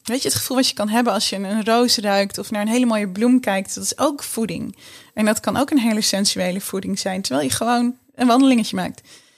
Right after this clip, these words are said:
Dus ik laat die voeding ook toe. Of ja, wat dan ook. Ik kijk een mooie film of, eh, ik masseer mezelf of wat dan ook.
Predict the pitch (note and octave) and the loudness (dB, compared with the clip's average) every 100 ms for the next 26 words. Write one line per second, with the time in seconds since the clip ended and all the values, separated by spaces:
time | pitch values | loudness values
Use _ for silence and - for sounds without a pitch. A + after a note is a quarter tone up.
0 | _ B3 B3 A#3 A3+ A#3+ A#3+ B3+ A3+ G3+ | _ -4 0 2 2 2 0 0 0 -2
1 | - C4+ - G#3 F#3+ - _ _ _ _ | -4 -6 -6 -6 -6 -10 _ _ _ _
2 | _ A3 G#3 - - G3 G#3+ C#4+ E4+ D#4 | _ -10 -8 -8 -10 -8 -6 -4 0 0
3 | G#3+ - - G#3+ - B3 A#3 A3 G#3+ - | 0 -4 -12 -14 -12 -4 0 0 -2 -2
4 | A#3+ C#4 B3 - A3 - G3 G3+ G3+ A3 | 2 4 4 2 -4 -4 -4 -2 -4 -4
5 | G#3 - A#3 A3+ A3 B3+ C#4 B3 G3+ - | -2 -2 0 0 4 4 6 4 0 -8
6 | G3+ G3+ C4+ - C#4+ G#3 - | -10 -6 -6 -2 -2 -4 -8